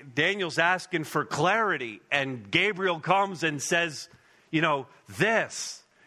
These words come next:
And I'm going like, "That doesn't seem," I don't know if it's just me and my reading and my, "That doesn't seem super clear to me."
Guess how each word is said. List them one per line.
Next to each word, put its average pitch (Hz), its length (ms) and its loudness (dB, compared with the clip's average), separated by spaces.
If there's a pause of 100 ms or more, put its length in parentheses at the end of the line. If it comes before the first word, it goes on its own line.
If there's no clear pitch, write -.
(180)
And 123 140 4
I'm 180 140 0
going 185 180 2
like, 170 140 0
"That 214 200 2
doesn't 220 340 -2
seem," 196 440 -2
I 170 100 4
don't 226 140 0
know 208 100 2
if 160 80 -2
it's 165 140 -2
just 185 200 -2
me 190 280 0
and 156 100 -4
my 185 160 4
reading 185 400 0
and 160 100 -2
my, 185 200 2 (260)
"That 226 220 2
doesn't 269 260 -2
seem 240 320 -2
super 220 340 0
clear 214 320 2
to 202 80 -2
me." 151 240 -4